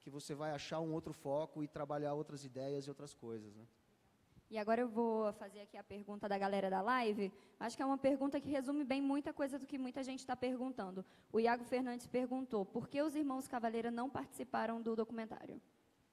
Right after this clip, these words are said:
Speaker 1: Porque eles não quiseram. Na verdade, a ver-, eles não, não, não tiveram, é, não quiseram participar de alguma forma, né? E o Otávio Giuliano e a Luciana Ferraz, da Interface, eles,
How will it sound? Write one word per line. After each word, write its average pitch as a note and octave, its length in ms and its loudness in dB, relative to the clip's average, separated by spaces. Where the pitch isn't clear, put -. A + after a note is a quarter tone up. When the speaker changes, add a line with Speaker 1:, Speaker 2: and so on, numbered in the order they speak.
Speaker 1:
Porque F3+ 220 -6
eles F#3+ 160 -4
não G3 100 -2
quiseram. D3+ 500 0
Na C3 60 -16
verdade, C3 600 -6
a C3+ 100 -2
ver-, B2 320 -8
eles C3 160 -8
não, C#3+ 180 -4
não, C#3 300 -4
não C3 340 -6
tiveram, C3 720 -4
é, G#2 960 -8
não E3 100 -12
quiseram G#3+ 300 -6
participar D#3 480 -6
de C3 100 -6
alguma B2+ 240 -6
forma, A2 460 -2
né? A#2 180 -8
E A#2 600 -2
o A#2+ 200 -2
Otávio C#3+ 320 -2
Giuliano D3 400 4
e - 20 2
a C#3+ 40 2
Luciana C#3+ 360 0
Ferraz, C3+ 480 -2
da B2 180 -2
Interface, C3+ 600 -2
eles, C#3+ 340 -4